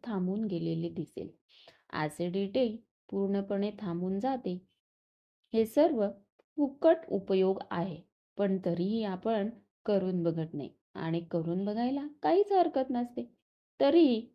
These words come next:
याच्यासाठी तुम्हाला कुठल्याही प्रकारचा खर्च करा-, करायची गरज नाही. पण आपण नेमकं उलटं करतो की छातीत जळजळ व्हायला लागली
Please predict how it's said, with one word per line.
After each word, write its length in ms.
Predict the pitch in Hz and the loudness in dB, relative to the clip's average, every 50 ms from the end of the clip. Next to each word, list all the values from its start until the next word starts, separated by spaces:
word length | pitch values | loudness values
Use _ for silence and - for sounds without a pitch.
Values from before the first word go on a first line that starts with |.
| _ _ _ _ - | _ _ _ _ -2
याच्यासाठी 800 | 196 196 175 170 - 214 233 240 - 262 262 254 240 202 202 202 - _ | 0 0 0 0 0 -4 -4 0 0 -2 0 0 -2 -4 -6 -6 -4 _
तुम्हाला 320 | 226 214 208 202 196 214 226 | -2 0 0 0 0 -2 -2
कुठल्याही 480 | 220 196 175 165 - 165 170 175 196 | -4 -6 -8 -6 -6 -4 -2 -2 -2
प्रकारचा 500 | 202 - 233 220 226 226 220 220 - 247 247 247 | -2 -4 -6 -2 -2 -2 -4 -2 -4 -8 -8 -6
खर्च 300 | - 208 196 185 - - 208 | -8 -8 -8 -8 -6 -8 -8
करा-, 340 | 202 - 196 190 196 202 208 - _ _ _ - | -4 -4 -4 -4 -4 -6 -6 -10 _ _ _ 0
करायची 460 | 214 196 190 180 180 185 - - 240 | 0 2 2 0 -2 -2 -4 -6 -4
गरज 380 | 202 202 175 170 170 165 165 165 | -2 0 0 0 0 -4 -4 -4
नाही. 220 | 165 160 143 139 - _ _ _ _ _ _ _ - | -6 -6 -6 -8 -12 _ _ _ _ _ _ _ -2
पण 160 | - 285 294 | 2 4 4
आपण 340 | 302 294 277 294 302 285 285 | 4 4 0 0 2 4 4
नेमकं 320 | 285 269 277 277 285 302 285 | 4 4 2 0 2 0 2
उलटं 360 | 269 226 190 180 180 180 175 175 | 2 2 2 0 0 0 -2 -2
करतो 460 | 175 - 160 156 - - - - - _ _ _ _ _ _ _ _ _ _ _ _ _ _ _ | -2 -4 -6 -6 -6 -10 -14 -16 -16 _ _ _ _ _ _ _ _ _ _ _ _ _ _ _
की 260 | 285 254 247 226 220 226 - _ _ | -2 -2 -2 -2 -4 -10 -14 _ _
छातीत 420 | - - 226 185 165 170 214 220 196 | -6 -2 -2 -2 0 0 -2 -4 -2
जळजळ 460 | 185 190 175 170 170 165 175 185 190 | 0 0 0 0 0 0 0 -2 -2
व्हायला 340 | 190 202 202 196 202 214 220 | 0 0 0 0 0 0 0
लागली 340 | 226 247 254 240 214 196 | -2 0 0 0 -2 -2